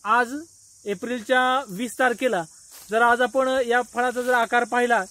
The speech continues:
तर सामान्यपणे साडेतीनशे ते चारशे ग्रॅमपर्यंत या फळाची, फळाचं वजन झालंय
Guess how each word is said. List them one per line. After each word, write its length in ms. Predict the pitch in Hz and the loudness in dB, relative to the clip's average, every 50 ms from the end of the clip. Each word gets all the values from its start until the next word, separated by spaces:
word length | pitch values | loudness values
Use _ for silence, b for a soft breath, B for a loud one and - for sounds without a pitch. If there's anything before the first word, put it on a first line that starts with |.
| B B B B B B - | B B B B B B -14
तर 60 | 220 | -8
सामान्यपणे 840 | - - 240 220 220 233 254 247 247 262 240 269 254 254 262 277 302 269 | -2 0 0 2 2 2 0 0 0 -2 0 0 0 2 0 0 -2 -4
साडेतीनशे 680 | - - - 220 214 220 247 220 - 240 240 196 262 254 | -6 0 2 2 2 2 0 -4 -6 -8 -8 -6 -6 -6
ते 120 | 233 262 | -6 -6
चारशे 360 | 214 - 247 233 208 - - | -4 0 0 0 0 -2 -6
ग्रॅमपर्यंत 720 | 247 214 240 240 240 226 214 240 226 233 233 226 202 - 247 233 233 240 240 B B B B B B B B - - | -4 -2 0 0 0 0 -2 -2 0 0 -2 -2 -4 -2 -2 0 0 -2 -4 B B B B B B B B -4 0
या 100 | 208 220 | 0 0
फळाची, 640 | - 233 226 233 226 - - 233 233 240 240 240 240 - - - - - - - | 2 4 4 4 2 0 -4 -8 -6 -6 -8 -10 -12 -16 -20 -20 -20 -18 -10 -4
फळाचं 320 | 208 220 226 226 262 262 214 | -2 0 0 0 0 -2 0
वजन 280 | 220 226 214 254 254 247 | 0 0 0 0 0 2
झालंय 300 | 247 240 233 226 214 | 2 2 2 0 -2